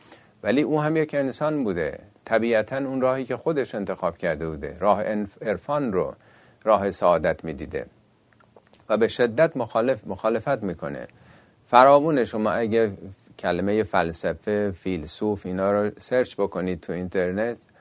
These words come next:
گوگل بکنید، کاملاً بهتون نشون می‌ده که چقدر حمله متوجه فیلسوفان هست. من بعضیاشو اشاره می‌کنم. میگه: «از دیده پاک کردم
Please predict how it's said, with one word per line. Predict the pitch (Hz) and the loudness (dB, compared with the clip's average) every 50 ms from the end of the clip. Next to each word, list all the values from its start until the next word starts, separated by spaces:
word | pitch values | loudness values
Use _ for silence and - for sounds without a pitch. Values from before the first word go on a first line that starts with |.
| _ _ - | _ _ -4
گوگل | - 104 101 92 110 110 104 | -2 -2 0 2 2 2 2
بکنید، | 92 90 95 92 - 101 110 120 123 113 - _ _ - | 0 -2 -4 -4 -4 -4 -4 -4 -4 -6 -8 _ _ -12
کاملاً | - - 104 113 113 113 117 120 127 127 | -4 -2 -2 0 2 2 2 2 2 2
بهتون | 117 113 117 - 120 117 | 2 0 0 -2 -4 -2
نشون | 104 98 - - 113 117 | -2 -4 -4 -6 -8 -6
می‌ده | 120 117 107 113 110 | -6 -4 -2 -4 -4
که | - 120 117 117 107 - - - - - _ _ _ _ _ _ | -2 -2 -2 -2 -2 -6 -12 -20 -20 -20 _ _ _ _ _ _
چقدر | - - - - 113 123 110 120 120 123 127 123 110 113 104 101 98 67 - - _ _ _ _ _ _ _ | -14 -10 -4 0 0 0 2 4 4 4 4 4 2 0 0 0 0 -2 -2 -8 _ _ _ _ _ _ _
حمله | - - 95 92 90 85 85 92 98 107 | -4 -2 0 0 0 0 -2 0 -2 -2
متوجه | 110 101 92 - 95 85 82 85 85 82 90 90 98 98 | -2 -4 -6 -4 -4 -2 0 0 -2 -2 -4 -2 -2 -4
فیلسوفان | 95 - 107 104 95 87 - - 110 98 - 127 120 104 | -4 -4 -6 -6 -6 -8 -10 -12 -10 -6 -2 -2 -2 -2
هست. | 82 71 67 - - - - - _ _ _ - | -2 -6 -12 -12 -12 -14 -14 -14 _ _ _ -10
من | 123 117 117 117 117 | -6 -4 -2 -4 -4
بعضیاشو | 104 101 120 113 117 120 120 107 113 113 113 110 - - 98 | -6 -8 -4 -2 0 0 2 2 2 2 2 2 0 -2 -4
اشاره | 92 98 - - 98 95 92 95 | -4 -4 -2 0 0 0 0 0
می‌کنم. | 101 101 92 - 98 95 95 90 90 85 - _ _ _ - - - - _ _ _ _ _ _ _ - | -2 -2 -4 -4 -4 -4 -2 -2 -4 -6 -10 _ _ _ -20 -20 -20 -20 _ _ _ _ _ _ _ -12
میگه: | 101 101 101 131 135 | -4 0 4 4 6
«از | 117 123 110 107 101 | 6 4 2 0 0
دیده | 117 127 120 113 156 156 | 2 2 4 4 4 2
پاک | - - 151 165 156 139 120 - | 2 2 2 4 4 2 0 -4
کردم | - - - 107 98 90 82 78 82 76 71 58 50 50 | -10 -4 0 2 2 2 0 0 -2 -4 -4 -6 -10 -14